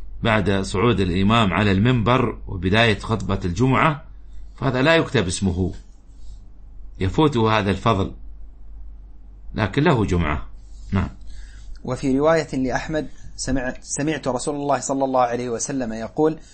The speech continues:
Speaker 2: 'تقعد الملائكة على أبواب المساجد فيكتبون الأول والثاني والثالث حتى إذا خرج الإمام رفعت الصحف.'"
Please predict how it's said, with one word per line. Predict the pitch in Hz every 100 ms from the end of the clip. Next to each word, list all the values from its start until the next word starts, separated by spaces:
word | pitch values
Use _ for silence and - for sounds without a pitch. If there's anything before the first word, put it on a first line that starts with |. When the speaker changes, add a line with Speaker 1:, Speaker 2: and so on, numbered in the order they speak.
| - -
Speaker 2:
'تقعد | 180 156 151 139
الملائكة | 127 135 156 127 139 131 123
على | 131 123
أبواب | 135 147 131
المساجد | 123 - 151 147 143 -
فيكتبون | 151 147 - 135 139 151
الأول | 131 110 143 131
والثاني | 120 117 151 156 139
والثالث | 120 - 151 147 139 -
حتى | - 190 175
إذا | 151 143 131
خرج | 156 151 139
الإمام | 113 92 123 151 170 160 - - 135
رفعت | 151 151 135 160 -
الصحف.'" | - - 117 113